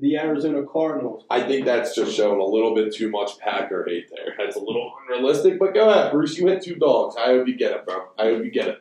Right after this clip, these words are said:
Speaker 1: For myself, I'm locking it up with the Rams this week. I'm gonna take Indy, and I'm gonna roll with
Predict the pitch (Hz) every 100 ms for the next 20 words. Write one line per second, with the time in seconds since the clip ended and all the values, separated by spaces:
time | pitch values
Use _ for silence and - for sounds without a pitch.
0 | - 170 170 165 202 214 226 220 185 180
1 | 190 190 180 180 - - 156 147 170 170
2 | 160 160 - 165 170 165 - _ _ -
3 | 165 180 190 170 160 - 170 190 202 208
4 | 202 185 - 151 156 160 147 165 170 160
5 | 160